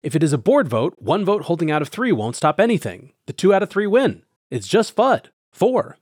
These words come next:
Anyways, guys, that is the story from here. Whether it's four or something more, I will leave you to decide. But for now, the saga continues.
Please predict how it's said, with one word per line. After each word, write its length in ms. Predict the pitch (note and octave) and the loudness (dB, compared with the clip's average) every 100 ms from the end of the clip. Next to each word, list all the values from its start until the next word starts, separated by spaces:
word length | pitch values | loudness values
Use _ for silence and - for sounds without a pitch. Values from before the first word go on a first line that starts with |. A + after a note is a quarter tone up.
| _ _ _ _ _ _ | _ _ _ _ _ _
Anyways, 280 | - D#3 C#3+ | -2 2 2
guys, 260 | D3+ C#3+ C#3 | 2 -2 0
that 260 | C#3+ F#3 - | -2 -2 -4
is 160 | F3+ | -6
the 80 | F3 | -6
story 340 | - F3 D#3+ D3 | -2 0 2 0
from 220 | C#3+ A#2+ | -2 -4
here. 440 | - C#3+ B2+ A#2 _ _ - | 0 0 0 -2 _ _ -4
Whether 280 | D3 D3 | -2 0
it's 140 | C#3+ - | -2 -6
four 360 | - G3 G#3+ | 0 2 4
or 140 | A3 D3 | 0 -4
something 380 | E3+ C#3+ C3+ B2+ | -6 -6 -4 0
more, 300 | F#3 G3+ F#3 | 2 2 2
I 80 | |
will 160 | C3 B2 | -4 -4
leave 220 | C3+ C#3+ | -4 -2
you 100 | C3+ | -2
to 120 | C#3 | -6
decide. 580 | - - G#3+ G#3+ G#3+ F#3 - _ | -8 -4 0 2 2 -2 -12 _
But 140 | C#3 B2+ | -10 -4
for 140 | D3+ | 0
now, 420 | F3+ D#3 A#3+ F3 | 0 2 2 0
the 160 | G3+ E3+ | 0 -4
saga 460 | - A2+ G2 G2 | -2 -4 -4 -8
continues. 760 | - - G2 B2 A#2 F#2 - - | -10 -14 -4 0 2 0 -4 -16